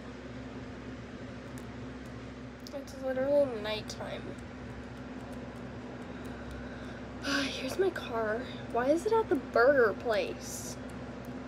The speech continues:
That makes no sense. Why would someone steal my car anyway?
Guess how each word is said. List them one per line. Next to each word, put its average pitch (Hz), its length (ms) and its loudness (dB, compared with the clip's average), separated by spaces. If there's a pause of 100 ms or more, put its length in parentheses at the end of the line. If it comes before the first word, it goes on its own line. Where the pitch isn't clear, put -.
That 240 120 2
makes 285 280 10
no 262 240 8
sense. - 1120 -2 (1300)
Why 220 140 4
would 285 240 8
someone 285 240 4
steal - 340 2
my 247 140 6
car 208 380 4
anyway? 220 720 2